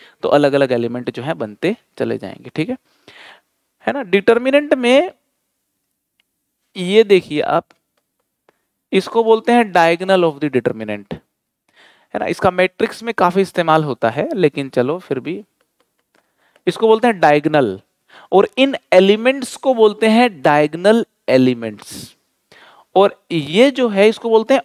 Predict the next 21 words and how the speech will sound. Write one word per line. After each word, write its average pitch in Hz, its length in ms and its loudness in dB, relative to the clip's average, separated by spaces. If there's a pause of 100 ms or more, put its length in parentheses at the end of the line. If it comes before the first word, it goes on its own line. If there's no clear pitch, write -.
ऑफ 208 360 2
डायगोनल, 127 720 0 (1300)
और 180 160 2 (160)
इन 240 180 -2 (120)
एलिमेंट्स 202 600 2
को 233 160 -2
बोलते 196 400 0
हैं 226 280 0 (200)
ऑफ 196 460 2
डायगोनल 143 720 0 (140)
एलिमेंट्स, 113 600 -2 (920)
ठीक 139 160 -6
है 190 80 2
जी। 214 180 -8 (500)
तो 156 260 0
ये 170 340 0
हो 185 200 -2
गया 165 240 -2
हमारा 131 540 -2
आपका 135 360 -2 (1400)
डायगोनल, 113 680 -2